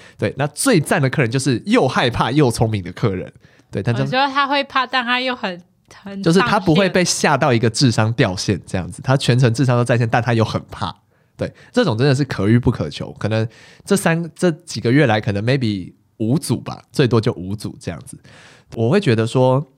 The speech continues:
Speaker 1: 大家来玩就是，然后你，你在过程中害怕，然后导致你就是解不出来或什么之类这种，我觉得都没有问题，这都很正常。因为我自己去玩密室或什么之类，我也可能会因为害怕，或是突然间你就是智商掉线，你解不出来这样。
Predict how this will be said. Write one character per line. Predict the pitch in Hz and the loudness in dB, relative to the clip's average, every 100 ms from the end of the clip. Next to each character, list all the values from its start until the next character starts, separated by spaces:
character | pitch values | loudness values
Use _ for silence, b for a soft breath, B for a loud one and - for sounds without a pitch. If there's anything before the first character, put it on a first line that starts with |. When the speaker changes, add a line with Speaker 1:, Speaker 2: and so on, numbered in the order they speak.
| _ _ | _ _
Speaker 1:
大 | - 175 | -2 2
家 | 156 | 2
来 | 143 104 | 2 2
玩 | 107 90 92 | 2 0 0
就 | 110 | -2
是， | 117 110 | 0 0
然 | 95 95 | -2 -2
后 | 113 | -2
你， | 110 98 90 98 - | -2 -4 -8 -12 -8
你 | 107 104 92 92 - _ - | -6 -4 -6 -10 -16 _ -6
在 | - 151 | -2 0
过 | 160 | 2
程 | 135 | 2
中 | 110 120 | 2 0
害 | - 131 | 2 0
怕， | 101 - 101 | 0 -2 -2
然 | 104 | -2
后 | 113 | -2
导 | 123 104 | 0 0
致 | 135 135 | 0 -2
你 | 101 | 0
就 | 113 | -2
是 | 120 117 | 0 -2
解 | - | -2
不 | 95 127 | -4 -2
出 | - 123 | 2 2
来 | 101 | 2
或 | 117 | 0
什 | 113 | -2
么 | 92 | -6
之 | 90 107 | -4 0
类 | 110 | 0
这 | 101 | 0
种， | 110 98 | -4 -4
我 | 107 | -2
觉 | |
得 | 123 | 0
都 | 196 | 2
没 | 190 | 2
有 | 113 | 2
问 | 127 117 | 2 -2
题， | - 110 | -6 -6
这 | 147 | -2
都 | 175 | 0
很 | 151 98 | -2 -2
正 | 127 | -2
常。 | 107 110 | 0 0
因 | |
为 | 196 | 4
我 | 120 | 4
自 | 170 | 4
己 | 127 | 2
去 | 156 | 2
玩 | 110 | 0
密 | 120 120 | -2 -4
室 | 131 | -4
或 | 120 | -4
什 | 117 | -6
么 | 92 | -10
之 | 95 | -6
类， | 113 | -2
我 | 107 | 0
也 | 131 | 0
可 | 131 | 0
能 | 107 | 0
会 | 117 | 2
因 | 117 | 2
为 | 117 | 2
害 | 113 110 | 2 -2
怕， | 95 101 | -4 -2
或 | 113 | 0
是 | 120 110 B B - | 2 0 B B -6
突 | - 214 | 0 2
然 | 117 | 2
间 | 113 131 | 2 0
你 | |
就 | 101 117 | 0 0
是 | 120 110 - _ | 0 0 -10 _
智 | - - 110 | -4 0 0
商 | 107 107 | 0 -2
掉 | 110 | -2
线， | 98 101 | -2 -4
你 | |
解 | 92 95 | -4 -6
不 | 101 | -8
出 | 98 | -6
来 | 92 | -8
这 | - | -6
样。 | 92 | -10